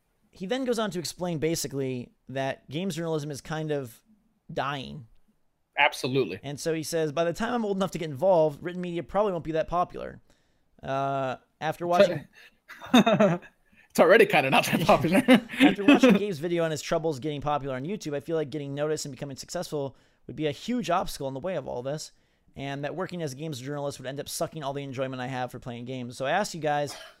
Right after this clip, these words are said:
Speaker 1: two people of experience in working in some fashion in the industry, uh, ba-, basically, is giving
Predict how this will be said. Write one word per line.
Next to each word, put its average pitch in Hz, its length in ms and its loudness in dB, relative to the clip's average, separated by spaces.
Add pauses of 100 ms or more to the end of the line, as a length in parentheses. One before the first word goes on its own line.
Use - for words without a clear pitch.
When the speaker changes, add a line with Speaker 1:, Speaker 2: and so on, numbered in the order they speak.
(440)
Speaker 1:
two 254 140 -6
people 202 200 -2
of 170 100 -2
experience 180 680 -8
in 147 100 -8
working 156 540 -4 (580)
in 135 80 -14
some 135 220 -4
fashion 135 300 -4
in 127 60 -10
the 127 80 -8
industry, 127 540 -10 (600)
uh, 131 400 -8 (1300)
ba-, 156 120 -8 (220)
basically, 165 500 -4
is 160 320 -8
giving 190 580 -6